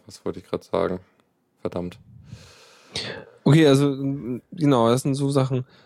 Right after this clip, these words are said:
Speaker 2: Ähm, wie wird man da rangeführt? Also ich meine, kann ich das, wenn ich Programmierer bin, oder kann ich das auch als normaler Mensch
Speaker 1: Also
Speaker 2: so?
Speaker 1: ich hoffe, man muss nicht dafür programmieren können. Ähm, es
Speaker 2: Ja.
Speaker 1: fängt halt wirklich sehr einfach an, dass du halt mit deinem Schwert irgendwo draufschlägst und dann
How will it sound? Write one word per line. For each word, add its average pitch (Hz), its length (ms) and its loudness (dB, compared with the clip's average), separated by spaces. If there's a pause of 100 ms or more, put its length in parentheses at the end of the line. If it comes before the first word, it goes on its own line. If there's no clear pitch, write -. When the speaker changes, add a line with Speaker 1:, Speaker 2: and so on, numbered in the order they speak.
(120)
Speaker 2:
Ähm, 131 960 0
wie 139 360 0
wird 151 140 2
man 139 140 4
da 120 100 4
rangeführt? 160 760 2
Also 135 200 2
ich 131 100 -4
meine, 131 220 2
kann 139 180 -2
ich 160 100 2
das, 147 220 0
wenn 143 100 2
ich 147 140 -2
Programmierer 139 460 2
bin, 247 200 2
oder 170 300 4
kann 160 160 0
ich 156 80 0
das 151 140 -2
auch 143 140 0
als 127 180 0
normaler 117 320 4
Mensch 110 160 2
Speaker 1:
Also 104 160 0
Speaker 2:
so? 113 220 -4
Speaker 1:
ich - 300 -8
hoffe, 143 300 0
man 123 480 -2
muss 113 320 -4
nicht 156 180 -4
dafür 151 220 0
programmieren 113 540 0
können. 165 240 0 (260)
Ähm, 107 260 2
es 120 120 4
Speaker 2:
Ja. 117 80 6
Speaker 1:
fängt 117 240 2
halt 107 180 2
wirklich 110 380 0
sehr 98 300 4
einfach 95 280 -2
an, 95 180 0
dass 90 200 0
du 95 120 -2
halt 92 140 -4
mit 98 120 -2
deinem 92 160 4
Schwert - 280 0
irgendwo 95 300 0
draufschlägst 95 840 0
und 95 320 0
dann 92 340 0